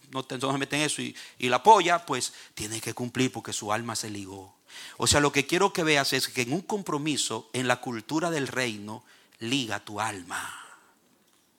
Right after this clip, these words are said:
Te hace responsable. Y que en el reino tus palabras te comprometen a ti. Por eso Salomón dice que cuando tú te hiciste fiador con tu palabra,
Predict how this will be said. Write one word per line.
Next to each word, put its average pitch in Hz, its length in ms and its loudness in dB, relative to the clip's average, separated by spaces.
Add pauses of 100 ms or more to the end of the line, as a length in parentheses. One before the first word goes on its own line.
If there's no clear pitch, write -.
(1000)
Te 123 120 0
hace 135 220 2
responsable. 113 840 -6 (1080)
Y 139 160 0
que 147 240 0 (260)
en 143 180 0
el 135 100 2
reino 143 580 2
tus 151 200 -2
palabras 143 1000 4 (240)
te 123 120 2
comprometen 123 640 -2
a 117 80 -4
ti. 156 100 -4
Por 123 200 -4
eso 156 120 -2
Salomón 151 440 2
dice 160 240 2
que 127 100 0
cuando 120 280 -2
tú 156 180 -4
te 202 100 0
hiciste 170 380 -2
fiador 135 480 2
con 117 180 -6
tu 117 140 -8
palabra, 110 500 2